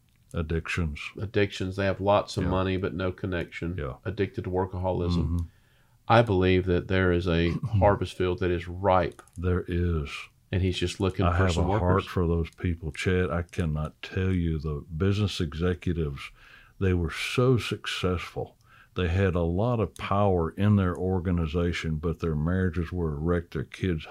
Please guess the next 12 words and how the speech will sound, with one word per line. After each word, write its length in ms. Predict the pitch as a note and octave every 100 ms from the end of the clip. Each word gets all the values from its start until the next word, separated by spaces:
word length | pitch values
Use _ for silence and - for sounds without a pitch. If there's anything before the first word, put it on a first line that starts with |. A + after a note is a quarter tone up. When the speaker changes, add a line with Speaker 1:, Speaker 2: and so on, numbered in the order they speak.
| -
Speaker 1:
hated 320 | F#2+ F#2 F2
'em. 200 | F2+ E2+ - - - _
They 180 | - D#2+
had, 360 | D#2 F2 D#2+ C#2+
uh, 380 | E2+ E2 D#2 D2+ -
alcoholism, 840 | D#2+ E2+ D#2+ E2+ F2+ F2 E2+ F2
they're 160 | E2 D#2
suffering 520 | - F2 D#2+ E2+ E2+
addictions 540 | D#2+ C#2+ E2 - F2 D2+
like 260 | D#2 D#2
that. 320 | - E2 D#2+ C#2+ - - - - _ -
Um, 540 | E2+ E2 D#2+ D#2 C#2